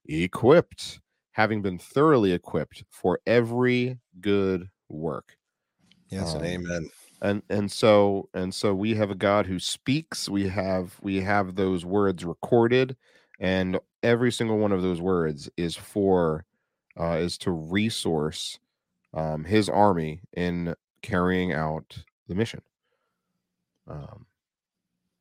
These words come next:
Speaker 1: and we'll, we'll, next week we'll dive into what that means a little bit more as we look at, um, the different pieces of the armor of God. But, um, you know, hi-, his
Speaker 2: Oh, whoa, don't give it away.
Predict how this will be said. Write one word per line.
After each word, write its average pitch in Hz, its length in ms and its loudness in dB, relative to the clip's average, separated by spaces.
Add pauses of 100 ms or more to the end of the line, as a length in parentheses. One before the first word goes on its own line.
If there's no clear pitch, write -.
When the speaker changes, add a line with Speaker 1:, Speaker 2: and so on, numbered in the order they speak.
Speaker 1:
and 92 240 0
we'll, 107 200 2
we'll, 104 340 2
next 101 280 0
week 92 180 0
we'll 90 160 0
dive 85 440 0
into 87 480 -2
what 87 260 -2
that 82 140 0
means 85 220 -2
a 87 40 -4
little 87 160 -4
bit 80 120 -4
more 85 300 0
as 80 120 -2
we 85 80 -2
look 85 220 -4
at, 80 200 -2 (560)
um, 78 360 -2
the 87 60 -6
different 87 280 0
pieces 82 300 -2
of 82 80 -2
the 80 100 0
armor 87 260 4
of 76 100 -4
God. 76 280 -2
But, 73 180 -6 (480)
um, 73 380 -8 (360)
you 87 140 -6
know, 69 200 -8 (200)
hi-, - 40 -10
his 95 160 -10
Speaker 2:
Oh, 240 260 12
whoa, 254 240 12
don't 240 240 12
give 240 140 8
it 202 60 12
away. 220 500 12